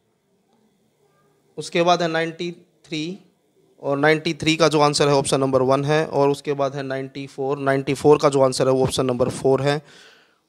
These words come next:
उसके बाद नेक्स्ट क्वेश्चन है नाइंटी फ़ाइव, और नाइंटी फ़ाइव का आंसर है ऑप्शन नंबर सेकंड, और फिर है ने-, नेक्स्ट क्वेश्चन नाइंटी सिक्स, और नाइंटी सिक्स का जो आंसर है वो है ऑप्शन नंबर थ्री, एच।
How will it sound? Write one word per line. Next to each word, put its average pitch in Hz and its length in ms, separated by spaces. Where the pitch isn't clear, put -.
उसके 151 220
बाद 156 200
नेक्स्ट 165 260
क्वेश्चन 170 280
है 160 100
नाइंटी 147 300
फ़ाइव, 147 320
और 143 100
नाइंटी 143 340
फ़ाइव 151 320
का 151 80
आंसर 139 260
है 139 120
ऑप्शन 135 260
नंबर 127 260
सेकंड, 156 440
और 127 340
फिर 156 160
है 147 160
ने-, 139 220
नेक्स्ट 139 280
क्वेश्चन 139 280
नाइंटी 135 300
सिक्स, - 340
और 139 120
नाइंटी 143 340
सिक्स - 260
का 156 120
जो 139 120
आंसर 127 300
है 120 60
वो 127 140
है 131 100
ऑप्शन 127 280
नंबर 120 200
थ्री, 151 300
एच। - 300